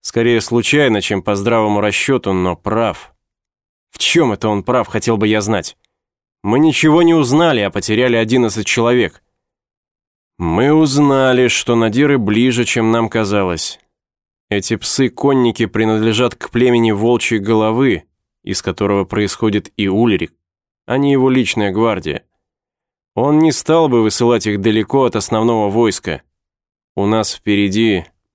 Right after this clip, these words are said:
не больше месяца, в лучшем случае.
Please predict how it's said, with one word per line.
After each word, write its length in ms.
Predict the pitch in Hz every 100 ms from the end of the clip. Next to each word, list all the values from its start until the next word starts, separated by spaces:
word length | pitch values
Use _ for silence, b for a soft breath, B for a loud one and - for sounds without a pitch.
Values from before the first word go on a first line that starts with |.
| _
не 180 | 107 107
больше 400 | 101 113 - 107
месяца, 640 | 110 117 92 76 - 69 - _ _ _
в 100 | 110
лучшем 380 | 131 139 - 101
случае. 540 | - 101 90 73 -